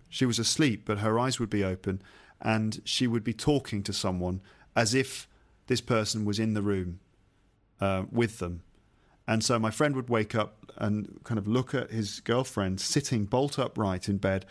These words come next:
talking as if there was someone sitting on the end of the bed. And he would listen to her, and, uh, it became clear that she was talking to her grandfather.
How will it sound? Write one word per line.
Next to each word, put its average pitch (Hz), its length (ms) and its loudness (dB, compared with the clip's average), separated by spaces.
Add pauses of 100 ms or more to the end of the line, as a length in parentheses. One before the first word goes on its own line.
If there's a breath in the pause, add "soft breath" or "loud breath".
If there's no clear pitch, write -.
(320 loud breath)
talking 104 520 2 (280 loud breath)
as 107 120 2
if 120 160 0
there 110 120 4
was 104 120 0
someone 110 280 2
sitting 113 360 0
on 104 120 2
the 101 100 2
end 98 100 0
of 92 80 -4
the 92 60 -2
bed. 87 260 -2 (360 loud breath)
And 139 480 2
he 135 120 2
would 127 160 2
listen 131 260 2
to 117 160 2
her, 101 380 0 (640 soft breath)
and, 123 280 2
uh, 123 180 2
it 120 200 -4
became 190 280 4
clear 101 640 2
that 113 240 2
she - 160 2
was 120 120 0
talking 120 400 0
to 120 260 2
her 120 120 0
grandfather. 98 720 0